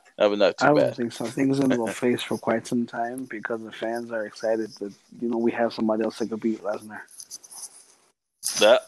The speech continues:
Speaker 1: that's true. That's true. And he has the size. And really notice how freaking
Speaker 2: Tall.
Speaker 1: bulky he is on top. Like, damn.
Speaker 2: It's not even
Speaker 1: And yeah, that too.
Speaker 2: bulky,
Speaker 1: Tall.
Speaker 2: just tall. <laughs>
Speaker 1: Yeah,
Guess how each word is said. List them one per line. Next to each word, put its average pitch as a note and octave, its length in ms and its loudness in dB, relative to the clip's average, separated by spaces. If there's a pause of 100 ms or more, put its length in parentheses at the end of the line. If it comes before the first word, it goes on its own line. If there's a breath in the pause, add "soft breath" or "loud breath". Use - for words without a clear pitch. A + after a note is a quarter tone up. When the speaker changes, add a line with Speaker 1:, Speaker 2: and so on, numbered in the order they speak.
Speaker 1:
that's F#2+ 200 2
true. G2 260 0 (200)
That's G#2+ 180 2
true. F#2+ 280 0 (300)
And G#2+ 80 4
he D3+ 60 6
has E3 160 4
the - 60 -8
size. B2+ 600 4
And F3+ 220 0 (380 loud breath)
really E3 280 8
notice C#3+ 580 6
how C3+ 240 8
freaking C3+ 440 0
Speaker 2:
Tall. - 360 2
Speaker 1:
bulky E3 380 6
he B2+ 240 6
is A2 200 4
on F#2 220 -2
top. A2+ 360 4
Like, G2 240 4
damn. B2+ 220 4
Speaker 2:
It's G#3 120 6
not F#3+ 180 4
even G#3+ 260 4
Speaker 1:
And D#3 80 8
yeah, G3+ 140 10
that A3 220 6
too. C#4 120 0
Speaker 2:
bulky, C3 180 4
Speaker 1:
Tall. A3 340 6
Speaker 2:
just - 160 -6 (260)
tall. - 680 2
<laughs> - 120 -8 (1300 loud breath)
Speaker 1:
Yeah, G#2 300 4